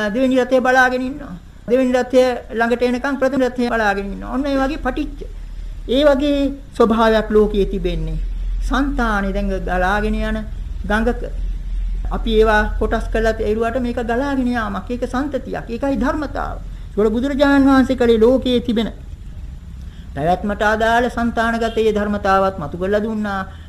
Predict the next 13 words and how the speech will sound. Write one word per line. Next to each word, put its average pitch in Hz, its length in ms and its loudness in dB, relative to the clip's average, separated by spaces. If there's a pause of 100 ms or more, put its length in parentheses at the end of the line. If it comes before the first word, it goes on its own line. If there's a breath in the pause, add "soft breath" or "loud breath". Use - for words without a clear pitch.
පැවැත්ම 233 420 0
නැවැත්ම 269 440 -4
කරා 196 360 -4
යන 160 180 -8
මාර්ගයට 165 500 -8
අදාළ 214 420 -2
ධර්ම 180 280 -6
සමූහයක්, 170 580 -6
ධර්ම 185 260 -6
සංතානයක් 160 580 -6
මතු 156 220 -12
කරලා 151 220 -10
දුන්නා. - 380 -14